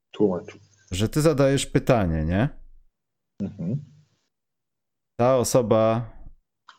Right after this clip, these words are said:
Speaker 2: odpowiadają osoby na czacie, ludzie, co tu są.
Speaker 1: Tak jest.
Speaker 2: I ja nastawiłem najmniejsze możliwe opóźnienie na naszej transmisji, więc pierwszą osobę, którą wybadasz, albo ja wybadam, pierwszą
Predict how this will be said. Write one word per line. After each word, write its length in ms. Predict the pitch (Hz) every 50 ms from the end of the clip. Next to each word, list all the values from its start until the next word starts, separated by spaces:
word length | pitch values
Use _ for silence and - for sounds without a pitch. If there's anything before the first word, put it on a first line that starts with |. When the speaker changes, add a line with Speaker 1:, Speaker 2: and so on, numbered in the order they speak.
| _ _ _ _
Speaker 2:
odpowiadają 600 | - - - - 123 113 123 131 131 139 143 139
osoby 340 | 135 127 - 135 120 113 120
na 120 | 117 110 107
czacie, 340 | - 101 85 - - 90
ludzie, 260 | 87 95 92 80 85 80
co 120 | - -
tu 120 | - -
są. 240 | - - - - - - - _ _ _ _ _ _ _ _ _ _ _ _ -
Speaker 1:
Tak 240 | - 82 82 -
jest. 240 | - - - - _ _ _ _ _ _ _ _ _ -
Speaker 2:
I 420 | 123 123 123 127 127 127 131 135 120 - _ _
ja 240 | - 107 107 123 143
nastawiłem 520 | 156 147 - - 135 113 117 131 131 131
najmniejsze 480 | 127 117 117 113 117 127 131 - - 127
możliwe 400 | 120 117 98 104 107 101 104 107
opóźnienie 560 | 107 - - 135 117 117 131 120 113 101 90
na 100 | 87 82
naszej 260 | 82 82 - 85 82
transmisji, 640 | - - 85 82 - - 82 80 - - - 101 107
więc 240 | 98 95 92 - -
pierwszą 340 | 127 135 143 139 - 131 117
osobę, 320 | 110 - 131 117 110 110
którą 300 | - - 120 120 110 107
wybadasz, 840 | 98 110 101 92 110 104 95 87 95 90 - - - - - - - - _ _ _ _ _ _
albo 260 | - 104 104 92 101 107
ja 160 | 110 107 101
wybadam, 600 | 92 95 82 85 92 82 78 87 90 101 120 127 - - - - _
pierwszą 600 | - 98 95 87 - - - 98 110 131 156